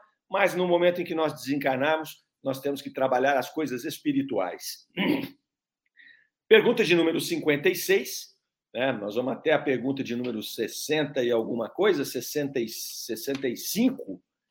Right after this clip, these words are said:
Então, nós estamos na cinquenta e seis, desse interessante diálogo entre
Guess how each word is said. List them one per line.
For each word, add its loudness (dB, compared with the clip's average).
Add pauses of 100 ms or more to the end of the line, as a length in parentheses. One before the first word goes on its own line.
(260)
Então, 2
nós 2
estamos 2
na 2
cinquenta 0
e 2
seis, 2
desse 0
interessante 4
diálogo 6 (360)
entre 0